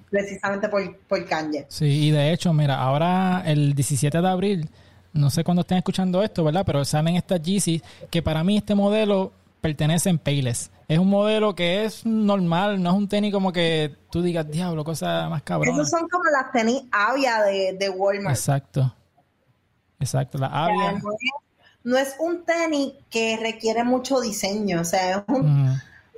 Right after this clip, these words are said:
Speaker 1: a lo mejor a nivel de tecnología, como que la suela, pues, te protege bastante, como que las rodillas, las pisadas, pero a nivel de diseño,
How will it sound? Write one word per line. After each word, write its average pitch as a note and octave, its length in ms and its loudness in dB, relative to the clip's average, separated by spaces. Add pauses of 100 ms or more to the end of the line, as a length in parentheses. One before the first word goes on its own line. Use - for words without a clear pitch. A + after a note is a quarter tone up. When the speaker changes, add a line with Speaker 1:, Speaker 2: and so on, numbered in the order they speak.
(100)
Speaker 1:
a B3 120 0
lo C4 120 2
mejor C4 280 2
a E4 100 2
nivel C4+ 280 2
de C#4 120 2
tecnología, B3+ 840 0
como G3+ 180 -4
que F3+ 200 0
la E3 160 -2
suela, A3 880 0
pues, F#3 200 -4
te F3+ 100 -2
protege E3+ 480 -2
bastante, G3+ 480 -4
como F#3+ 180 -6
que F3+ 280 -6 (260)
las G3+ 200 0
rodillas, G#3+ 600 0
las G#3 160 -4
pisadas, A3+ 840 0
pero A3 180 2
a A3 40 0
nivel C4+ 320 0
de F4 200 0
diseño, E4 720 0